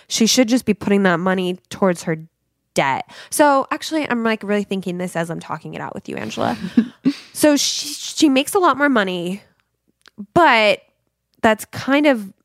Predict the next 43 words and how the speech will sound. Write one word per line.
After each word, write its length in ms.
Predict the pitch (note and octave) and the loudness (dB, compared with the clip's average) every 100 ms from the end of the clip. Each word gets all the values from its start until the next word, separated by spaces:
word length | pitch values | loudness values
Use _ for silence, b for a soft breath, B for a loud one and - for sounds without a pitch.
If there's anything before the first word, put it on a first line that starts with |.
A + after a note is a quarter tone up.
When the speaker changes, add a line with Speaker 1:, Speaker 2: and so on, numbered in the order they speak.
| _ _ _ _ G3+ | _ _ _ _ -2
Speaker 1:
negated 720 | G#3 E3+ G3+ A3+ G#3 F#3 F3+ | -2 0 0 2 2 0 0
by 120 | F3+ | 0
the 100 | F#3 | 0
fact 260 | - F#3+ F#3+ | 0 -2 -2
that 120 | - | -4
she 120 | G#3 | -2
has 220 | G3+ F#3+ | -2 0
all 120 | F3+ | -2
this 180 | D#3+ E3 | -4 -4
debt. 360 | F#3 D3 A#2+ - | -2 -2 -4 -8
So 500 | - A#3 A3 G#3+ G3 _ _ _ - | 2 4 6 2 -2 _ _ _ -8
you 100 | C#4 | -2
know 100 | E4+ | 0
what? 220 | E4 E4+ - | 0 0 -2
I'm 80 | |
gonna 220 | A3 A3 G#3 _ - | -2 -2 -6 _ -8
take 200 | G#3 G3+ | -6 -6
a 40 | |
step 200 | - F#3 | -2 0
back 220 | E3 - | 0 -4
here 260 | - - - _ b b b b b | -8 -14 -14 _ b b b b b
and 220 | A3+ A3 G#3+ | -2 -2 -2
say, 400 | A#3+ G#3 G#3 - | 0 2 2 0
"Maybe 280 | A3 A3 B3+ | 0 0 0
you're 160 | D4 | 0
right. 320 | A3 A2 A2 - | 0 -2 -6 -6
Maybe 320 | G#3 G3+ G#3+ | 0 0 2
they 140 | G#3 G#3+ | 0 0
should 200 | - G#3 | 0 0
maybe 280 | G3+ G3+ - | 0 -2 -4
even 320 | F#3+ G3 A#3+ | -4 2 2
out 440 | F#3 D#3+ E3+ - _ _ | 2 2 0 -2 _ _
the 120 | F#3 F3 | 0 2
rent 400 | F#3+ G3+ B3 - | 2 0 -4 -4
a 80 | - | 0
little 220 | C4+ C#4+ | 2 2
bit." 440 | C4+ D4+ E4 E4 b b b b - | 4 4 2 0 b b b b -2
And 320 | A3 G3 G3 - | 0 0 0 -2
I 80 | |
don't 300 | G#3 A3+ C4 | 2 2 2
think 240 | - A#3 A3 | -4 -6 0
that, 280 | G3 - - - | -2 -2 -16 0
that 260 | F#3 F3+ | 0 0